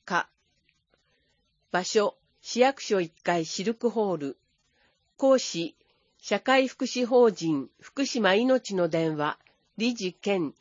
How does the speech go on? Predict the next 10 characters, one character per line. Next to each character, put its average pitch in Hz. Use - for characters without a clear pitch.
事 185
務 240
局 262
長、 151
三 214
瓶 208
博 202
次 175
さ 139
ん、 117